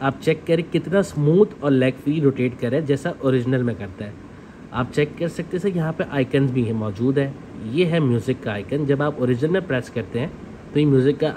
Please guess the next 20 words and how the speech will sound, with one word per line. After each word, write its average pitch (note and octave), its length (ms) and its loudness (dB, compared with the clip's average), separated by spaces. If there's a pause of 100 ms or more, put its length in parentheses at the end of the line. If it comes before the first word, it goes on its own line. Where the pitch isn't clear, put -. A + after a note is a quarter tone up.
आइकन C3+ 280 -2
शो B2+ 180 -4
होता G#2+ 260 -6
है, E3+ 100 -4 (340)
यहाँ E3+ 260 4
आप E3+ 80 0
म्यूज़िक C3 320 0
कंट्रोल A2+ 360 0
कर G#2+ 120 -6
सकते - 260 -4
हैं। D#3 140 -4
इसी F3 300 -4
तरह C3 360 0 (480)
इसमें A#2 300 -4
भी A2+ 100 0
होता A#2+ 260 0
है। A2+ 120 -6 (560)
ये F#3 220 6
रही F#3+ 160 0
सर F3+ 280 -2